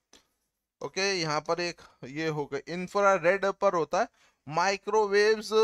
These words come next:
को हम ले सकते थे कि माइक्रोवेव इसके अंदर नहीं आएगा क्योंकि इनकी वेवलेंथ है। इसको हम आपका सैटेलाइट कम्युनिकेशन, ठीक है, सैटेलाइट कम्युनिकेशन में हम इसको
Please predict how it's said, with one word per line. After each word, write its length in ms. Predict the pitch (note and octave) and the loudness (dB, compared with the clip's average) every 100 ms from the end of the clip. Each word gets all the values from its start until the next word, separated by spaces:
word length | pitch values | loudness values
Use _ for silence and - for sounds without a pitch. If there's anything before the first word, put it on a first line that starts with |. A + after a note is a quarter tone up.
| A3 G#3+ - _ _ - _ | 4 2 -6 _ _ -20 _
को 220 | F#3+ G#3 | -2 2
हम 260 | F#3+ F#3+ G3 | 2 0 -2
ले 180 | F#3 F#3+ | -4 -2
सकते 300 | F#3+ - G3 | -4 -6 -6
थे 60 | G3 | -4
कि 80 | |
माइक्रोवेव 600 | G3 F3+ F3+ F#3+ F#3+ G3 | -4 -4 -4 -4 -2 0
इसके 200 | F#3+ - | 0 -2
अंदर 240 | F#3+ F3 F3 | -6 -4 -4
नहीं 120 | F3 | -4
आएगा 220 | E3+ F#3 | -4 -4
क्योंकि 260 | F#3 F#3+ F#3+ | -8 -10 -10
इनकी 220 | F3+ E3+ | -12 -10
वेवलेंथ 440 | E3 D#3+ D#3+ D#3+ D#3+ | -6 -4 -4 -4 -4
है। 80 | F#3+ _ _ - - | -10 _ _ -20 -10
इसको 380 | F3 - G#3+ G#3 | -8 -4 -2 0
हम 240 | G3 G3+ | 0 -2
आपका 480 | - F3+ F3+ - G3 | 0 2 2 2 0
सैटेलाइट 1900 | G#3 - F3+ - G3 F#3+ D#3+ G3+ - _ _ _ - D3 E3+ E3 F#3+ G#3 G#3+ A3 G#3 G3+ | 0 0 -2 2 2 2 2 -2 -8 _ _ _ -6 -2 2 2 2 0 -2 -4 -2 -2
कम्युनिकेशन, 920 | F#3+ F#3 G3+ G3 F#3+ F#3 - E3+ A2 - | -4 -4 -8 -4 -4 -2 -2 -4 -6 -12
ठीक 180 | F3+ G#3 | -8 -2
है, 160 | A#3+ - _ _ - | -2 -4 _ _ -14
सैटेलाइट 880 | - F3 F3 G3+ F#3+ F#3+ G3+ G#3+ A3+ | -4 -2 0 2 4 4 2 -2 -4
कम्युनिकेशन 1600 | A3 G#3 F#3+ F#3 G3+ G#3 G#3 G3 G#3+ A3 - F#3+ F#3+ - A3 | -4 -4 -4 -4 -4 -4 -4 -6 -6 -8 -4 -2 -2 -2 -4
में 240 | G#3+ G3+ G#3 | -4 -4 -2
हम 240 | G3 F#3 | -2 -4
इसको 320 | F#3 - F#3+ | -8 -6 -2